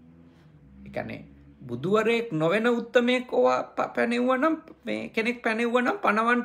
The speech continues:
පුළුවන් මුලින්ම සුරාවෙන් වැළකීම වගේ දෙයක්. ඒක මේ සමාජීය ප්‍රශ්න. ආර්ථික පරිහානිය සම්බන්ධ ප්‍රශ්න,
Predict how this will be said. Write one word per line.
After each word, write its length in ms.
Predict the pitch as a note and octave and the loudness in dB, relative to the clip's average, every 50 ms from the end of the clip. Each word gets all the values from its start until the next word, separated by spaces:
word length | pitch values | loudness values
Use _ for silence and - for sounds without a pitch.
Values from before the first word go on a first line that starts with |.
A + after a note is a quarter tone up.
| - A#3+ | 0 -2
පුළුවන් 400 | - A#3+ A#3 - C#4+ D4 D4 C#4+ B3+ A#3+ A#3+ - _ _ _ _ _ _ _ - | -2 -2 2 2 4 4 4 2 -2 -4 -6 -10 _ _ _ _ _ _ _ -8
මුලින්ම 380 | E3 F#3+ G#3+ B3 B3+ C4 C4+ D4+ C#4 B3 A3+ G#2 G2+ G2 - - _ _ | -6 -4 -2 0 0 4 6 6 6 6 4 2 -2 -4 -8 -16 _ _
සුරාවෙන් 580 | _ - - G#3 G#3+ A#3 A#3 A#3 A3+ A3+ A3+ A3 | _ -6 -2 2 4 6 6 6 4 2 0 2
වැළකීම 500 | A3 G#3+ G#3 G3+ G3+ - - F#3 D#3+ C#3+ | 2 4 4 4 0 -2 -4 -4 -4 -2
වගේ 340 | B2 A#2+ A#2 G#2 G#2+ A2 G#2 | -2 -2 -4 -4 -6 -8 -4
දෙයක්. 300 | A2 G2+ F#2+ - - - _ _ _ _ _ _ _ _ _ _ _ _ _ _ _ _ _ _ _ _ _ _ _ _ | -4 -4 -4 -6 -10 -18 _ _ _ _ _ _ _ _ _ _ _ _ _ _ _ _ _ _ _ _ _ _ _ _
ඒක 160 | - E3+ D#3 - | -12 -10 -8 -6
මේ 160 | G#3 G#3 G3 - | -6 -6 -8 -8
සමාජීය 580 | - - D3 - A3 B3 A#3 G#3 A#3+ B3 B3 | -10 -8 -8 -6 -6 -6 -6 -6 -6 -8 -8
ප්‍රශ්න. 400 | B3 - A#3+ - - - D4+ D4 - _ _ _ _ _ _ _ _ _ _ _ _ _ _ _ _ _ _ _ _ _ _ _ _ _ _ _ _ - | -6 -8 -8 -10 -10 -12 -14 -14 -14 _ _ _ _ _ _ _ _ _ _ _ _ _ _ _ _ _ _ _ _ _ _ _ _ _ _ _ _ -8
ආර්ථික 380 | - C3 A#2 G#2 - - - - | -4 -4 -4 -4 -6 -10 -12 -8
පරිහානිය 520 | - B2 A#2+ A#2 A#2+ A#2 A#2 A#2 A#2 A#2 G#2 | -8 -6 -6 -6 -6 -6 -6 -6 -6 -8 -8
සම්බන්ධ 440 | - A#2+ G#2+ G#2+ A2 A2 G#2+ G2+ | -10 -10 -10 -10 -10 -10 -10 -10
ප්‍රශ්න, 400 | - - A2+ G#2+ - - - D3+ | -10 -10 -10 -10 -12 -16 -20 -20